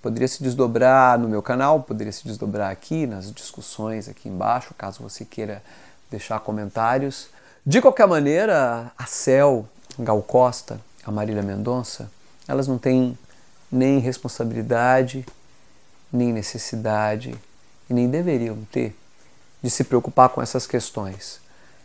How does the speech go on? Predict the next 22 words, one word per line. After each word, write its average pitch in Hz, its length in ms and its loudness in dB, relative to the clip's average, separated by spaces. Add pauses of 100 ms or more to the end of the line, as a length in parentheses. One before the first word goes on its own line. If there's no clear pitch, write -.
(160)
Nem 247 240 8
eu 151 160 6
deveria 113 560 2 (380)
me 127 60 -2
preocupar 117 460 -2
com - 80 -12
essas - 240 -10
questões. 104 640 -12 (720)
Mas 135 260 0
talvez 127 460 2
nós 127 640 0 (320)
devêssemos 113 640 -2
nos 123 160 -10
preocupar 117 680 -2 (680)
com 139 180 4
as 127 100 4
músicas 127 440 0
que 131 100 -6
a 117 60 -4
gente 120 280 -8
canta 117 380 -6
agora 113 560 2